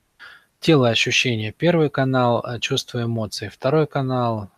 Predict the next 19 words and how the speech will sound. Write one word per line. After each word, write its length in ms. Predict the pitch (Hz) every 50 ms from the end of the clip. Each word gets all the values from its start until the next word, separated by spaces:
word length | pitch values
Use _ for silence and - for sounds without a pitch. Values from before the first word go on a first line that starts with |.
| _
роли, 380 | - 131 123 131 127 120 117 110
цели, 540 | - - - 127 120 113 110 107 104 104 98 -
планы, 460 | - 120 117 113 110 107 104 101 101 101
оценки, 500 | 101 101 - - 127 113 107 101 - 113
намерения, 640 | 110 110 113 113 113 110 101 101 101 98 98 98 95
там, 260 | - 104 98 98 98
по 200 | - - 104 107
рационализации — 840 | 107 104 - - 117 113 113 113 113 113 117 104 101 - - 104 - _
третий 340 | - 151 165 156 - - 127
канал, 500 | - - 123 120 120 120 117 113 107 - - _ _ _ _ _ _ _ _ _ _ _ _ _ _ _ _ _ _ _ _
четвёртый, 840 | - - - - 135 131 139 139 123 123 - 127 120 117 110 107 107
э, 320 | 120 120 113 113 110 107 104
канал — 640 | - - 110 110 117 123 120 117 110 - - - - -
это 400 | 127 117 - - 120 113 113 - _ _ _ -
ум 260 | 143 139 135 131 131
и 160 | 123 131 127
мысли, 720 | 113 113 113 117 117 113 - - - 113 104 98 95 95 - _ _ _
и 100 | _ 120
смыслы. 720 | - - - 120 113 107 104 - - - - 101 92 95